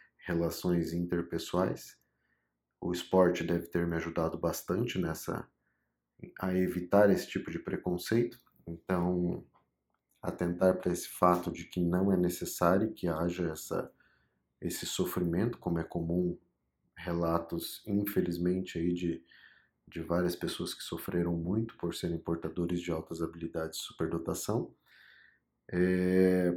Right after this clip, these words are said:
procurar profissionais capacitados, identificar pra identificação e pra orientações a partir da identificação.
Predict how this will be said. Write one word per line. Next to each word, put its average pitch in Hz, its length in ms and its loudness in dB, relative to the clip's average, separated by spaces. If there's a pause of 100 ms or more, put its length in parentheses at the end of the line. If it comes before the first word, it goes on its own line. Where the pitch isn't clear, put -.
procurar 104 400 8
profissionais 101 520 2
capacitados, 113 840 2 (460)
identificar 87 680 2
pra 85 240 0
identificação 87 840 0
e 87 80 2
pra 85 460 2
orientações 90 880 0 (540)
a - 80 -2
partir 82 640 -2
da 78 440 -2
identificação. - 840 -4